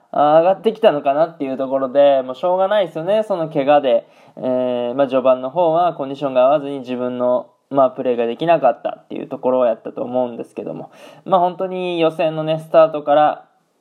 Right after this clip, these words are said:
まあ、例えば準決勝の段階からとか、あー、でも、コンディションがね、上がってれば、もっともっとね、三笘選手の大会になってたんじゃないかなと思います。まあ、この試合のエムブイピーは確実に、まあ、三笘選手かなっていう、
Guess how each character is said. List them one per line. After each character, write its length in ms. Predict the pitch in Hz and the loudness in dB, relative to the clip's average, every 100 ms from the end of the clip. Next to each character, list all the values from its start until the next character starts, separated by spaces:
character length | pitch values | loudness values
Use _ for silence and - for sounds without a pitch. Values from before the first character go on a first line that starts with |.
| - | -12
ま 180 | - 147 | 0 0
あ、 60 | 143 | 0
例 100 | 143 | -2
え 40 | |
ば 100 | 131 | -2
準 240 | 123 139 135 | -2 -4 -4
決 200 | 147 143 | -4 -4
勝 200 | - 127 | -4 -6
の 120 | 120 | 0
段 280 | 123 131 127 | 2 2 0
階 220 | 131 127 | 0 0
か 120 | 131 | 0
ら 100 | 131 | -2
と 120 | 127 113 | -2 -6
か、 240 | 127 - | -8 -8
あ 560 | 131 127 123 123 123 123 | -4 0 0 0 -2 -2
ー、 20 | |
で 100 | 123 | -4
も、 480 | 139 175 202 185 - - - - - | -4 0 2 2 -2 -14 -20 -20 -4
コ 160 | 135 | -2
ン 40 | 131 | -2
デ 60 | |
ィ 20 | |
シ 80 | 127 | -2
ョ 80 | 139 | -4
ン 40 | |
が 80 | 135 | -2
ね、 180 | 139 147 | -2 -2
上 140 | 143 139 | -2 2
が 120 | 165 | 2
っ 160 | - - | 2 -4
て 100 | 196 | 0
れ 120 | 147 | 2
ば、 320 | 117 - - _ _ _ _ _ _ - | 2 -2 -8 _ _ _ _ _ _ -6
も 140 | 143 | -2
っ 80 | 135 | -2
と 80 | 135 | 0
も 140 | 131 | -4
っ 40 | 131 | -4
と 100 | 127 | -4
ね、 140 | 123 | -6
三 160 | 123 123 | -6 -2
笘 240 | 143 139 143 | -2 0 -2
選 200 | 175 160 | -4 -6
手 140 | 156 | -6
の 120 | 135 | -6
大 260 | 127 139 139 | 0 0 0
会 320 | 151 143 139 | -2 -2 -4
に 120 | 135 | -6
な 140 | 135 147 | 2 2
っ 120 | 156 | 2
て 100 | 160 | -2
た 120 | 127 | 0
ん 80 | 120 | 0
じ 60 | 113 | 0
ゃ 40 | |
な 100 | 127 | -2
い 80 | 139 | -2
か 120 | 127 | -2
な 260 | 131 147 147 | 2 2 2
と 100 | 113 | -4
思 200 | 120 135 | -4 -4
い 60 | |
ま 180 | 127 127 | 0 0
す。 240 | 131 - _ - - | 0 -8 _ -20 -4
ま 80 | 214 | 0
あ、 40 | |
こ 120 | 214 247 | 2 4
の 120 | 302 | 2
試 380 | 302 302 285 277 | 2 2 4 2
合 40 | |
の 240 | 269 254 | 0 2
エ 40 | 226 | 0
ム 180 | 233 233 | -2 -4
ブ 100 | 240 | -4
イ 80 | |
ピ 180 | 240 240 | -2 0
ー 40 | 254 | 4
は 120 | 294 | 4
確 260 | 294 - | 2 -8
実 240 | 185 170 180 | -10 -8 -6
に、 180 | 170 143 | -4 -2
ま 120 | 147 | -4
あ、 40 | |
三 140 | 127 120 | -4 -4
笘 220 | 123 123 | -4 -4
選 240 | 143 127 | -4 -6
手 60 | - | -6
か 140 | 139 | -4
な 140 | 196 285 | -2 -2
っ 140 | 285 | -2
て 80 | 147 | -6
い 160 | 120 | -4
う、 80 | 104 | -6